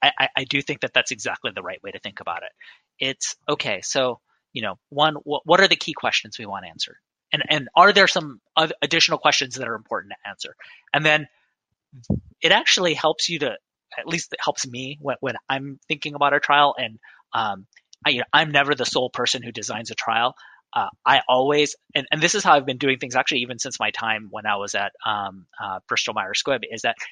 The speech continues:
when you're designing a trial, it actually makes sense to get the input of all of your stakeholders. So what I tend to do is try to get everyone in a room and just do some whiteboarding around, "Okay, we're, we know we're conducting a trial.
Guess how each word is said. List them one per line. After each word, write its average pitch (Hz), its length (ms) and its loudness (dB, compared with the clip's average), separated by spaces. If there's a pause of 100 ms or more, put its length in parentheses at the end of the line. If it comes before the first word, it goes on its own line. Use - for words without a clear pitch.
when 135 120 -10
you're 135 140 -8
designing 156 460 2
a 160 60 0
trial, 123 440 -2
it 123 100 -2
actually 147 440 2
makes 123 260 -8
sense 123 220 -2
to 131 60 -8
get 123 140 -6
the - 140 -16
input 117 320 -10
of 110 140 -8
all 113 280 -4
of 104 120 -10
your 98 80 -8
stakeholders. - 720 -6 (320)
So 131 320 0 (160)
what 135 180 0
I 160 120 8
tend 156 200 -2
to 143 60 2
do 117 340 -4
is 113 140 -4
try 131 160 0
to 135 60 -2
get - 200 -4
everyone 147 400 4
in 131 120 2
a 120 60 -4
room 127 300 -2 (500)
and 135 180 2
just 127 220 0
do 147 160 0
some 135 180 -4
whiteboarding 151 540 0
around, 139 240 6 (260)
"Okay, 185 320 4 (300)
we're, 226 360 6
we 190 220 2
know 190 180 6
we're 170 120 2
conducting 123 540 -4 (120)
a 120 40 -8
trial. 90 380 -8